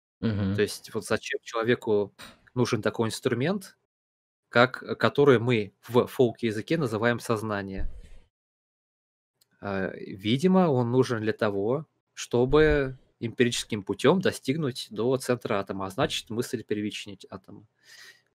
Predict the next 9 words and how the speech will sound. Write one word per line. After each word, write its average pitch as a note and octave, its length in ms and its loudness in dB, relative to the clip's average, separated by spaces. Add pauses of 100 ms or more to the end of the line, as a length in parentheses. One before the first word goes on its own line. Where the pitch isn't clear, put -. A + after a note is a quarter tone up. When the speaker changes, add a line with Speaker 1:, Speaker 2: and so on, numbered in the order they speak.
Speaker 2:
Наверно, A2 320 0
так, - 320 -10 (200)
<laughs> - 200 -16
но A#2 80 0
если - 180 -2
вкратце G#2+ 360 -4
отвечать. - 340 -12 (540)
Speaker 1:
Хорошо. C3+ 840 -2
Speaker 2:
Ну, G2+ 120 0